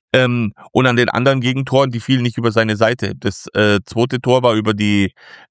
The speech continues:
ähm, über die, also die andere, über die linke Seite. Und, äh, ja gut, und über den Elfmeter <laughs> braucht man ja gar nicht reden. Das ist, äh, das fällt zwar über seine Seite dann in Anführungszeichen, aber da war er ja schon, äh,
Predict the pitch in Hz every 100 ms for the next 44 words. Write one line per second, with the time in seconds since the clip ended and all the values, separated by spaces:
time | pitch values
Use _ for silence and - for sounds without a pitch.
0 | - 110 101 101 101 95 92 92 - -
1 | 98 104 95 98 92 90 90 - _ -
2 | _ - 104 95 - 95 - 143 147 135
3 | 120 101 95 139 156 131 135 143 151 143
4 | - - - _ 120 117 113 - - 110
5 | 107 101 78 95 104 - - 107 95 101
6 | 95 95 - 98 - 104 - _ _ _
7 | _ - 123 117 104 104 - - - -
8 | 110 143 110 143 151 127 139 135 101 117
9 | 117 101 120 107 135 151 123 120 113 117
10 | 107 117 143 120 107 107 107 117 117 110
11 | 110 110 107 117 110 110 113 113 113 -
12 | - - _ _ - 120